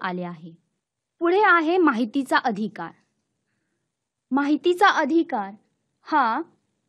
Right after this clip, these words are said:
सुशासनाचा एक महत्त्वाचा पैलू आहे. यातून सार्वजनिक धोरण आणि कार्यवाही याविषयी माहिती मिळते. सहभागी लोकशाही बळकट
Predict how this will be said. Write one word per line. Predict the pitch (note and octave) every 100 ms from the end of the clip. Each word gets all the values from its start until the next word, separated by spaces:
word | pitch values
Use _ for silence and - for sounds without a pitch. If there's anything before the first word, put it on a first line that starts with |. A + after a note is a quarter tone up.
| _ _ _ _ _ _ _ _ _
सुशासनाचा | F4 F#4 F4 E4 D#4 D#4 F4
एक | - E4
महत्त्वाचा | C#4+ C4 B3+ C4+ C4 E4+
पैलू | D#4+ B3+ A#3
आहे. | G#3+ F3 F3+ F3+ _ _ _
यातून | B3 B3 - D#4+ F#4+ - _ _
सार्वजनिक | C4+ A#3+ A3+ A#3 C4+ C4 A#3
धोरण | C#4+ C#4 G#3+ G#3+ - _ -
आणि | C#4
कार्यवाही | F4 C4 A#3+ B3+ B3+ A3+ A3 A#3+ _ _
याविषयी | A#3 D4 D#4 D#4 A#3+ A3+ C4+ - _
माहिती | C4 B3 A#3 A#3 A#3
मिळते. | G#3 F3+ F3 F#3 _ _ _ _ _ -
सहभागी | D#4 D#4 C#4 E4 D#4 F4+
लोकशाही | D#4 D4+ - D4 A3+ G#3+ B3
बळकट | A3 B3+ B3+ E4